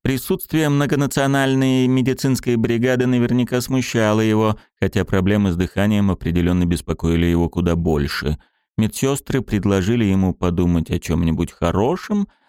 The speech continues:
а нянечка спросила, что он хочет на завтрашний ужин.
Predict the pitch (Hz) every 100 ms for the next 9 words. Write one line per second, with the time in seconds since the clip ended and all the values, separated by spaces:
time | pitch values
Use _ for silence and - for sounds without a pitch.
0 | _ 190 190 123 180 185 - - - 110
1 | 98 - - 170 151 107 - 117 110 -
2 | 139 - - - 104 87 95 104 98 98
3 | 95 95 87 85 85 92 80